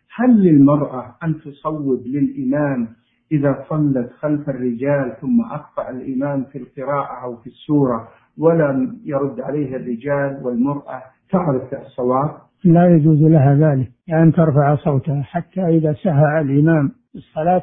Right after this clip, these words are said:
Speaker 2: فإنها لا تسبح وإنما تصفق بيدها على الأخرى. نعم.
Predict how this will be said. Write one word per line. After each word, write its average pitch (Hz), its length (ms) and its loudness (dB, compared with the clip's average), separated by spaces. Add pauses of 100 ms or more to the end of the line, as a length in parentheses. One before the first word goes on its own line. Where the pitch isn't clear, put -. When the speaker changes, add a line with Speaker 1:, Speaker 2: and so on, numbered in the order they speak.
(120)
Speaker 2:
فإنها 160 600 2
لا 175 160 0
تسبح 131 540 -8 (220)
وإنما 156 500 4
تصفق 160 580 -2 (200)
بيدها 147 420 4
على 143 220 2
الأخرى. 139 400 -4 (280)
نعم. 117 180 0